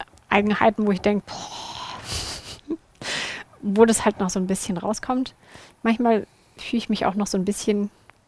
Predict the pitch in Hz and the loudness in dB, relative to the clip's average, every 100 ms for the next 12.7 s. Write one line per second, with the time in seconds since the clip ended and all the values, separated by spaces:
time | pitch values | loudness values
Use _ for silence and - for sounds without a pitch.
0 | _ - 220 220 247 247 226 202 185 - | _ 0 2 2 2 4 6 6 4 0
1 | - _ - - 214 233 269 254 - 269 | -12 _ -8 -2 0 2 4 8 8 8
2 | 254 233 262 233 226 233 208 202 202 196 | 8 8 8 8 8 8 6 4 4 2
3 | 208 202 - 220 - 190 202 196 202 196 | 2 2 4 4 4 0 0 0 0 0
4 | - 208 196 202 - 208 - 190 175 185 | 0 -2 0 -2 -2 -2 0 0 0 -4
5 | - - - 190 - - 294 247 - 254 | 0 0 0 -4 -6 -6 -4 -4 -2 -2
6 | 233 214 220 226 226 - - - - - | 4 8 8 6 -4 -10 -20 -18 -18 -16
7 | - - - - - - - - - - | -18 -18 -20 -20 -20 -20 -20 -20 -20 -20
8 | - - - - - - - - - - | -20 -20 -20 -20 -20 -12 -8 -6 0 2
9 | 208 - - - 202 - 226 - 214 - | 4 4 2 -2 0 0 -2 -4 -2 -2
10 | 208 208 233 233 214 214 - - 233 - | -2 0 0 0 0 0 -6 -6 -4 0
11 | 302 311 - - 233 214 208 - 185 180 | 0 -2 -8 -10 0 2 2 2 0 0
12 | 185 - - - - - | -4 -8 -8 -8 -8 -10